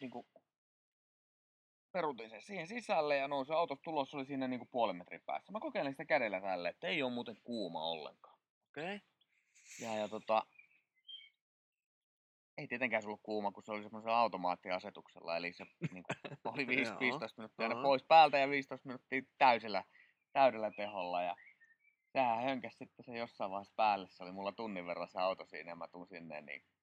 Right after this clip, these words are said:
Speaker 1: takapuskuri on, saatana, aivan sulanut. Se on semmoista muovia se alahelma sieltä. Ja,
Speaker 2: Joo.
Speaker 1: tota, eihän se helvetti, sehän roikkui siinä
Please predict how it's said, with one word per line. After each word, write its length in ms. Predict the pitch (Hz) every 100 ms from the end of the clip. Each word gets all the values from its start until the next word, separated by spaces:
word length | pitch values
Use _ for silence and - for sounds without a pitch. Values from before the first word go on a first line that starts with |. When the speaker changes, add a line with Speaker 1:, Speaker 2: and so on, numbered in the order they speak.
| -
Speaker 1:
takapuskuri 680 | 107 95 90 - - 82 85
on, 100 | 85
saatana, 420 | 85 80 80 80 - _ _ _ _ _ _ _ _ _ -
aivan 800 | 104 101 98 92 90 92 87 78 - -
sulanut. 600 | - 95 87 82 82 - _ _ - - - 135 _ 147 -
Se 60 |
on 60 | 147
semmoista 260 | 127 117 110
muovia 460 | 131 113 95 98 95
se 100 | 98 - 151 _ - - -
alahelma 720 | 117 110 101 107 101 92 85
sieltä. 440 | - 92 82 85 - _ _ _ _ _ _
Ja, 140 | 123 92
Speaker 2:
Joo. 100 | 95
Speaker 1:
tota, 320 | 127 120 85 - _ _ _ _ _ -
eihän 280 | 147 117 110
se 140 | 123
helvetti, 340 | 120 117 113 -
sehän 220 | 123 110
roikkui 380 | 117 120 - 113
siinä 260 | 113 110